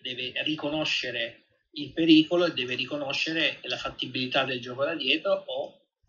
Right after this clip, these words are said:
la fattibilità di un, di un lancio in avanti e mettendo, mettendo uno contro uno i nostri attaccanti con i loro difensori, non viceversa.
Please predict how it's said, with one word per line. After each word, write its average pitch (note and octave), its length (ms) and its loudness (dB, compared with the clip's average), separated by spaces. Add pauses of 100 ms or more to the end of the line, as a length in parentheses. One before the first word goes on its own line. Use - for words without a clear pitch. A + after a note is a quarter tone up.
la - 80 -14
fattibilità C#3 680 4
di D#3 100 0
un, B2+ 320 -8
di C3 100 -10
un B2+ 100 -8
lancio B2 340 -2
in B2+ 80 -6
avanti C#3+ 520 -4
e C3 200 -10
mettendo, A#2+ 600 -8 (500)
mettendo B2+ 460 2
uno C3 160 -2
contro B2+ 360 0
uno D4+ 160 4
i A#2 40 0
nostri C3+ 360 0
attaccanti D3 560 -4
con B2+ 120 -12
i A#2+ 80 -10
loro B2+ 200 -6
difensori, A#2+ 580 -8
non B2+ 140 -14
viceversa. - 640 -8